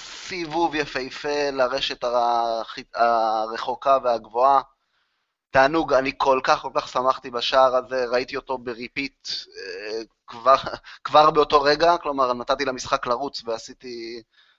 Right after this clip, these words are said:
עשיתי אחורה בשלט. אה, כיף, אני באמת, אני באמת חוזר,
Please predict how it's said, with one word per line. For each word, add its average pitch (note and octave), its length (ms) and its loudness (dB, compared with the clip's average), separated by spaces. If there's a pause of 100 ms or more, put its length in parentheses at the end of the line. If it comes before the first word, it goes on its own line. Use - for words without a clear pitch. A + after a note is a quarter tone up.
(120)
עשיתי B2 340 -6
אחורה B2 320 0
בשלט. C3 520 0 (720)
אה, B2 760 2 (600)
כיף, - 480 0
אני B2 160 -4
באמת, C#3+ 260 0
אני C3+ 240 0
באמת C3 280 0
חוזר, C3 380 0